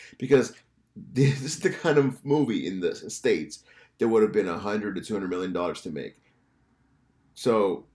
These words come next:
I'm wondering, is it because Japan has different pricing for C G I? Is, are, uh, the animators that make C G I not paid as much, or do they, like, I don't know what goes into that stuff. That's the business end of movie making. But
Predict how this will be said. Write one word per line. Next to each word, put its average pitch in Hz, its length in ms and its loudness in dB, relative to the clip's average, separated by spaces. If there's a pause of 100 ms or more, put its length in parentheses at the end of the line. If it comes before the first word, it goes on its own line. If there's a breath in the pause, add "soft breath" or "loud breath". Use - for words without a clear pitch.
(180)
I'm 175 240 0
wondering, 107 440 0 (240)
is 104 180 -6
it 104 80 -4
because 95 340 -4
Japan 95 420 -10
has 92 160 -14
different 98 380 -10 (640)
pricing 139 580 -4
for 190 180 0
C 185 240 -8
G 190 200 0
I? 185 280 -2
Is, 110 300 -2 (400 soft breath)
are, 85 340 -2
uh, - 140 -6 (340)
the 107 140 -10
animators 110 480 -4
that 104 60 -2
make 104 140 -4
C 110 140 -4
G 101 160 -4
I 98 220 -2
not 95 280 -12
paid 120 220 -2
as 110 140 -6
much, 110 400 -2
or 87 80 -4
do 85 200 -8
they, - 260 -8
like, 107 160 -6
I 127 100 6
don't 127 140 4
know 117 100 2
what 107 260 -2 (140)
goes 95 200 0
into 95 260 -6
that 85 240 -8
stuff. 73 240 -10
That's - 160 -8
the 107 80 -4
business 95 360 -4
end 98 120 -8
of 87 80 -10
movie 95 260 -10
making. 73 380 -10 (480 loud breath)
But 123 260 6